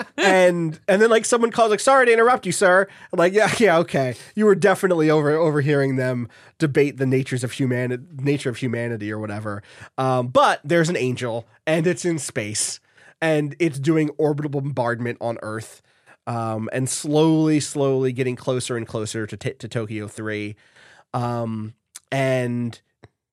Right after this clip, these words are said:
Speaker 2: the, the response is like, "All right, we gotta go. This is not one we can fight. It's in space,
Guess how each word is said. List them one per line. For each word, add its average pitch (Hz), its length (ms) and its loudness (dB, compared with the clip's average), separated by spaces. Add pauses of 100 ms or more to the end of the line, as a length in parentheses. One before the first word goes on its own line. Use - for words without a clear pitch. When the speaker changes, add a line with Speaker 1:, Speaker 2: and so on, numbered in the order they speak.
(320)
Speaker 2:
the, 135 520 2
the 135 140 0
response 196 480 2
is 160 60 -8
like, 143 180 0
"All 190 100 2
right, 165 120 4
we 170 60 2
gotta 196 140 4
go. 127 380 -2 (760)
This 208 160 0
is 185 100 -2
not 170 260 4
one 143 120 0
we 139 100 -2
can 131 120 -4
fight. 139 340 0
It's 185 200 2
in 135 120 -4
space, - 600 -4